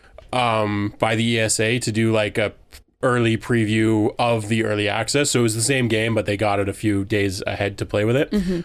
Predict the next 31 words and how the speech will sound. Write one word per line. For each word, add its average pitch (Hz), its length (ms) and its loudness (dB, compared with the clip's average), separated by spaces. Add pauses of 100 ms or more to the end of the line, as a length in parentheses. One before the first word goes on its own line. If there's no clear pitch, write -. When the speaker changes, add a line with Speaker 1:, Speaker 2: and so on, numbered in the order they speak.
(120)
Speaker 1:
on, 101 200 0
like, - 180 0
screaming 104 400 0
fast 101 300 -2
computers, 101 500 0
and 98 100 0
they 98 80 0
could 95 160 -4
record 101 360 0
and 110 60 0
everything, 117 280 0 (600)
which 185 240 2
is 180 120 0
cool. 170 340 4
Uh, 135 140 2 (260)
kudos 165 420 4
to 127 120 0
E 123 140 2
S 113 180 2
A 113 100 2
to 101 80 0
do 113 220 2
that, 113 280 0
for - 120 -2
doing 110 220 2
that 107 160 0
and 101 100 0
everything 98 240 0
else. 98 180 0
Super 139 300 0
great. 101 320 0